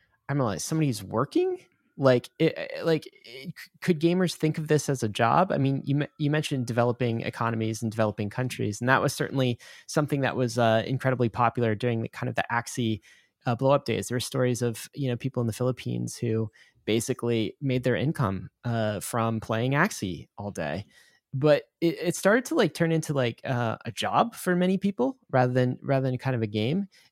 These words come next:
It, well, h-, how do you guys see this, this fusion? Do you think that that plays a role in things when you introduce, uh, economics and the ability to kind of sell things? I mean, that starts to sound a little bit like the, the real world. And, like,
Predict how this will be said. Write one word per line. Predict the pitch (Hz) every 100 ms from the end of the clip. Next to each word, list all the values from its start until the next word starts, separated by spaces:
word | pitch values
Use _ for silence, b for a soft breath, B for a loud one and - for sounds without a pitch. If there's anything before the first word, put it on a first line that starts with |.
| -
It, | 151 - _
well, | 165 - -
h-, | - -
how | - 214
do |
you | 226
guys | 196 165
see | -
this, | 151 143 - -
this | 143 -
fusion? | - 156 127 110
Do | 110
you | 131
think | - 139
that | 135 135 - b b -
that | 143
plays | - 147 127
a |
role | 123 131
in | 127
things | 120 123 120
when | 120 120
you | 117 -
introduce, | 127 123 123 117 -
uh, | 113 -
economics | 131 120 120 120 117 -
and | 120
the |
ability | 117 117 117
to | 123
kind | 131 117
of | 117 - - 135
sell | - 131 127
things? | 120 127 120 120 117
I |
mean, | 127 127 B B -
that | 147
starts | - 151 -
to |
sound | 135 139
a | 127
little | 127
bit | 120 87
like | 117 110
the, | 117 120 117
the | 113
real | 120 117
world. | 117 165 98 -
And, | - 113
like, | 120 113